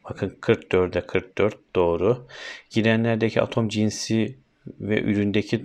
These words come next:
atom cinsi aynı. Atom sayıları korundu. Bir, iki, bir, iki,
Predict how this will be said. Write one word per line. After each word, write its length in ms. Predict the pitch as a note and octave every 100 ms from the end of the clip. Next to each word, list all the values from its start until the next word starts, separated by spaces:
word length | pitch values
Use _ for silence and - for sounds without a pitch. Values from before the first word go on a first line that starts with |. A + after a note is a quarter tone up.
| -
atom 300 | G2 - G#2+
cinsi 340 | G2+ G2 -
aynı. 360 | - G2 F2+ G2
Atom 400 | - G#2 A2+ G2+
sayıları 600 | - G2 G2 G#2 G#2 -
korundu. 680 | - G2+ G2 F2+ F2 G2+ G#2+ _
Bir, 180 | G2+ F#2+
iki, 460 | - F2+ - G2 -
bir, 220 | G2 F#2+
iki, 540 | - - - G2+ G#2